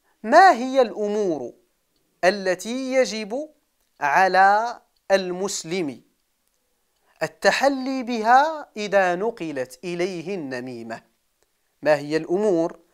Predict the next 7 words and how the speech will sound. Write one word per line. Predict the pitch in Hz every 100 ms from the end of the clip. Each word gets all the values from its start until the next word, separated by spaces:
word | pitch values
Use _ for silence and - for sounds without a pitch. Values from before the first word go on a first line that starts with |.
| _ _ _ 131
التي | 135 - 170
يجب | 214 180 170
على | 160 156 156
المسلم | 151 147 143 156 175 220
أن | 170 165
يتحلى | 147 143 143 - 208 196 170 160 139
بها | 135 190 147 139 120 113